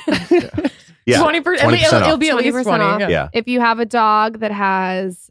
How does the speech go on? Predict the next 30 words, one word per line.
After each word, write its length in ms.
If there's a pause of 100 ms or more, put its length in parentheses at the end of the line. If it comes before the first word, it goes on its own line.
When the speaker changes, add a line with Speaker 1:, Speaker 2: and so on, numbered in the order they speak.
Speaker 4:
hyper 420
personality 720
like 200
mine 300
does, 380 (360)
I 140
would 100
get 160
the 60
dog 200
Speaker 1:
The 40
Speaker 4:
treats 200
too. 60
Speaker 1:
audience 480
would 180
love 280
a 80
hundred, 360
but 220
for 80
the 100
business 400
sake, 300
I 100
would 140
say 160
let's 180
do 100
Speaker 4:
Yeah. 60
Speaker 1:
twenty. 480